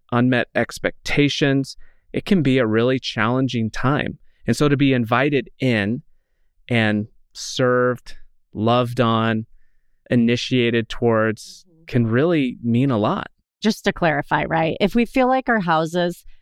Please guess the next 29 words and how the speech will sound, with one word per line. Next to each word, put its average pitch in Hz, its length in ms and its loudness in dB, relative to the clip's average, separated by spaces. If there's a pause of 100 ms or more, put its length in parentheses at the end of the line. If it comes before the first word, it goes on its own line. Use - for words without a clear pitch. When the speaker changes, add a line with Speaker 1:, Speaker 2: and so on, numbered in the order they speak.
(100)
Speaker 2:
have 175 220 0
to 180 100 0
be 160 140 0
perfect 165 680 -2
and 165 120 2
we 165 120 2
have 165 260 0
to 165 140 2
have 151 200 0
this 156 200 -2
amazing 156 760 0
charcuterie 160 600 0
spread, 196 500 0 (640)
most 226 640 2
of 185 80 -2
us 175 200 -2
are 165 100 0
not 151 400 0
gonna 147 220 -2
do 139 220 -6
that. - 480 -6 (300)
So - 260 0
I 196 220 2
would 233 220 0
say 143 640 -2 (220)
to 202 120 2
someone 170 360 0
listening, 147 460 -4 (340)
don't 202 340 2